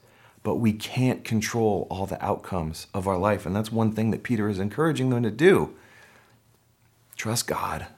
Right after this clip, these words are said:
follow God, be obedient, and release the outcomes to God. And let God be the judge <laughs> and, and trust that, that God has a plan for all of this.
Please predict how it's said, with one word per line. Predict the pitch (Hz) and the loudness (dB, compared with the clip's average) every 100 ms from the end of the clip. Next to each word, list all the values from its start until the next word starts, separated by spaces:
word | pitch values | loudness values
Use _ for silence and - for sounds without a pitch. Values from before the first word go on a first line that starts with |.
| _ | _
follow | - - 117 123 110 | -4 0 4 4 4
God, | 85 82 73 - - _ - | 2 0 -2 -4 -12 _ 0
be | 113 | 4
obedient, | 117 110 101 90 90 87 - | 4 2 0 0 0 0 -2
and | 98 98 | -2 0
release | 92 110 123 | 0 0 0
the | - - 95 | -2 -2 0
outcomes | 98 - 98 82 78 - - _ _ _ _ _ | -2 -2 -2 -2 -4 -10 -18 _ _ _ _ _
to | 101 | -4
God. | 95 82 76 - - _ _ - | -2 -2 -4 -8 -14 _ _ -2
And | 98 | 2
let | 113 107 | 2 2
God | 101 98 113 | 0 0 0
be | 107 110 | 2 0
the | 92 | 0
judge | 90 101 101 98 95 - - _ - - _ _ | 2 4 6 4 -2 -8 -14 _ -20 -20 _ _
<laughs> | - - - - - - - | -12 -12 -12 -20 -20 -20 -6
and, | 107 101 | 0 2
and | 92 87 | 2 2
trust | - 98 - | 2 2 2
that, | 90 - - - - | -2 -2 -6 -20 -6
that | 90 | -2
God | 90 107 120 104 | 2 6 8 8
has | 90 85 | 6 0
a | 87 | -2
plan | - 104 87 | -2 0 0
for | 78 82 | 0 -4
all | 78 73 64 | -4 -6 -8
of | 73 | -6
this. | 76 58 - - | -4 -4 -8 -14